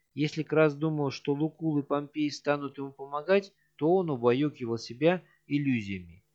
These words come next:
Первый, как бывший консул, ни за что не уступил бы командование простому пропретору.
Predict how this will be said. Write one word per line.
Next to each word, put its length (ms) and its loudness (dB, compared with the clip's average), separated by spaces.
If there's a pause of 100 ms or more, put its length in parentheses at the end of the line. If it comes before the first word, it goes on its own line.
(300)
Первый, 300 2
как 200 -2
бывший 340 -2
консул, 540 -8 (240)
ни 160 -4
за 160 2
что 220 0
не 160 -4
уступил 420 -4
бы 140 -4
командование 680 -2
простому 560 -4
пропретору. 800 -2